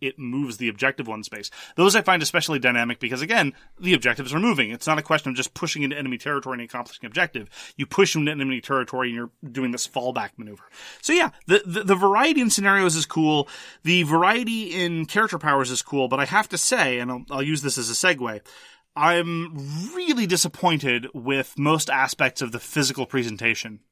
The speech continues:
of this reprint. I have been a fan of Cool Mini or Not for many years, and usually you can count on their products being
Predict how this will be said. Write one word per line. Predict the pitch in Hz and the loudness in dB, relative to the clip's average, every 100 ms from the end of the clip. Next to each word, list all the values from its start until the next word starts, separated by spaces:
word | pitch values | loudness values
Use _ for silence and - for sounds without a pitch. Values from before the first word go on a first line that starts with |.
| - | 2
of | 131 113 | 2 2
this | 110 - | -6 -6
reprint. | 120 - - - - - - - - _ | -8 -10 -20 -20 -20 -20 -20 -20 -20 _
I | 156 170 185 | 6 8 6
have | 180 175 175 147 127 | 4 6 6 4 0
been | 147 151 151 | 0 0 0
a | 143 | -4
fan | - 151 147 160 | 0 2 2 0
of | |
Cool | - 156 | -2 -2
Mini | 147 135 | 2 2
or | |
Not | 127 135 | 4 2
for | - | 0
many | 123 117 120 | -6 -4 -4
years, | 107 156 196 - - _ | -6 -6 -4 -6 -6 _
and | 131 127 120 | -4 -2 -2
usually | 117 139 143 139 | -2 -2 0 -2
you | 131 | -2
can | 135 117 | -6 -4
count | 131 131 139 | -2 -2 -2
on | 131 | -4
their | 127 | -6
products | - 127 127 147 - | -2 -2 -2 -4 -8
being | 127 120 123 123 120 | -8 0 2 2 0